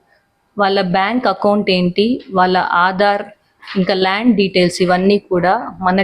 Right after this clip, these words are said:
టీం అక్కడ కూర్చొని ఇన్ఫర్మేషన్ అనేది కలెక్ట్ చేస్తున్నారు. And ఈ ఇన్ఫర్మేషన్ని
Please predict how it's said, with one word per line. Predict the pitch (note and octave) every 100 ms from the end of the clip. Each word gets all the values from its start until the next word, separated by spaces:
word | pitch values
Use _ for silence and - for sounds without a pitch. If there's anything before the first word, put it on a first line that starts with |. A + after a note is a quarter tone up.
| F#3
టీం | G#3 G#3 G#3+
అక్కడ | F3+ F3+ E3+
కూర్చొని | F3+ - F#3 F3 F3+ C4+ - _ _ _ - G3+
ఇన్ఫర్మేషన్ | A3 G#3+ G#3 G3 - F#3
అనేది | F3+ F3 G#3+
కలెక్ట్ | F3 F3 - F3+
చేస్తున్నారు. | E3+ - E3+ D#3 D3+ B3+ - _ _ _ _ - - - - G3+
And | G3+ - - B3+
ఈ | C#4
ఇన్ఫర్మేషన్ని | B3 - G#3+ G#3 F#3+ - F#3+ F#3+ B3